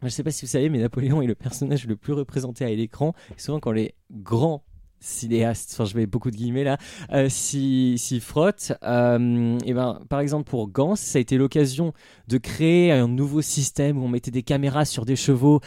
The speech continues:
Du coup, vraiment, on a l'impression d'être dans la bataille. Il y a Guerre épée qui va bientôt ressortir de Sergei Bondarchuk. Bon, voilà, c'est pas, pas forcément très connu.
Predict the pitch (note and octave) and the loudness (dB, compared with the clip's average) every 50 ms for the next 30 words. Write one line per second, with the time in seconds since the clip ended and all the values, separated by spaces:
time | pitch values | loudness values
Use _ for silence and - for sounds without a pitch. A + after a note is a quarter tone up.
0 | - - G2 - - A2+ - C#3 C#3+ C3 C3+ D3 D3+ B2 B2+ A#2+ A#2 A#2+ B2 C3 | -4 -20 -12 -10 -8 -6 -4 -4 -2 -2 0 0 -2 -2 -2 -2 -2 -2 -2 -2
1 | - C#3+ B2+ - D#3 C3 C3+ C#3 - - - - C3 D3+ D#3 D#3 D3+ D3 D3 C#3 | -2 -2 -2 -2 0 0 0 0 0 -4 -2 2 2 4 6 6 6 6 6 4
2 | - - D#3 D#3 C3+ - - - - - - G2+ - B2+ C#3 C3+ C3+ B2+ C#3+ D#3+ | 4 4 4 4 2 0 -6 -18 -20 -20 -10 -2 4 6 8 8 8 8 6 6
3 | D#3 E3+ D#3+ - F3+ E3+ - - C3+ B2+ C3+ B2+ A#2+ A#2+ A2+ A2+ C3+ C#3 C3 - | 6 6 4 2 0 -2 -2 -2 -2 2 2 4 4 2 2 0 0 0 0 0
4 | D#3 C3+ C#3+ C#3+ B2 - C#3 B2+ - - D#3+ D3 - B2 A2+ - - - C3 - | 2 2 2 2 2 2 0 0 0 0 -2 0 0 0 0 0 0 -2 -2 0
5 | A#2 B2 C#3 C3 A2 A#2+ B2 B2 B2 C3 A#2 - - - D#3 - - G#2+ A2+ A2 | 2 2 2 2 2 0 0 2 2 0 0 -2 -4 -4 -4 -2 0 0 0 2
6 | G#2 A2 A2+ A2 G2+ - - - - A2 G#2+ G#2 G#2+ A2 - - A#2 G#2 - C#3 | 2 2 2 0 0 -4 -4 -4 -2 -2 -2 -2 -4 -4 -4 -4 -4 0 0 2
7 | - - D3+ C#3 C#3 B2+ - D3 C3 - D#3 D3+ D#3 G3+ | 2 4 6 6 6 6 6 2 2 4 4 6 8 6